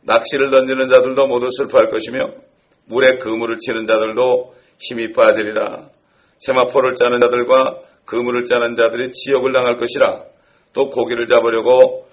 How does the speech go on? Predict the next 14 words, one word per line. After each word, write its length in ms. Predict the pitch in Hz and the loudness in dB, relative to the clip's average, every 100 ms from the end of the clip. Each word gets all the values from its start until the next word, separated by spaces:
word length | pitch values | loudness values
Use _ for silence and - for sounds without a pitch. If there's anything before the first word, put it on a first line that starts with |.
| _ | _
수문들과 760 | - - 127 113 113 113 123 - | -14 -8 -6 -6 -4 0 2 2
방죽들을 800 | 117 110 107 107 113 117 113 - _ _ | -2 -6 -8 -10 -6 -4 -6 -12 _ _
만드는 460 | 113 110 107 101 101 | -4 -2 -2 -6 -2
자들이 560 | 104 101 104 113 110 - _ _ | -2 -2 -4 -6 -8 -18 _ _
낙담하리라. 920 | - 98 - - 98 95 90 - - - - _ _ _ _ _ _ _ _ | -4 -4 -2 -6 -4 -8 -10 -10 -12 -16 -20 _ _ _ _ _ _ _ _
사실 320 | - - - | -12 -12 -10
그 100 | 143 | -10
이집트는 540 | 131 113 - 120 131 | -8 -12 -12 -8 -6
옛날에 360 | 110 110 131 - - _ _ | 0 4 4 2 -10 _ _
나일강이 540 | - 101 - 113 113 123 | -6 0 0 0 -2 -2
범람할 500 | 107 101 107 101 98 | -2 -2 0 -2 -2
때마다 560 | - 120 120 117 - - _ _ _ | -4 -2 0 0 -4 -12 _ _ _
그 200 | - 113 | -6 -6
강, 300 | - 98 - | -6 -6 -6